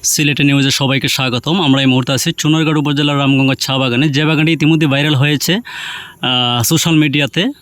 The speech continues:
এবং, আহ, অসংখ্য অসংখ্য পর্যটকের সমাগম ঘটে প্রতিদিন বিকেলবেলা, আহ, এখানে আমরা দেখতে পাই। কিন্তু,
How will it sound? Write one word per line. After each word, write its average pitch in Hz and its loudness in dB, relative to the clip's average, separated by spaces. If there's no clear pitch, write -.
এবং, 127 2
আহ, 117 0
অসংখ্য 160 2
অসংখ্য 151 2
পর্যটকের 139 0
সমাগম 147 2
ঘটে 139 2
প্রতিদিন 147 2
বিকেলবেলা, 131 0
আহ, 123 -2
এখানে 135 -2
আমরা 127 0
দেখতে 127 -2
পাই। 127 -2
কিন্তু, 170 0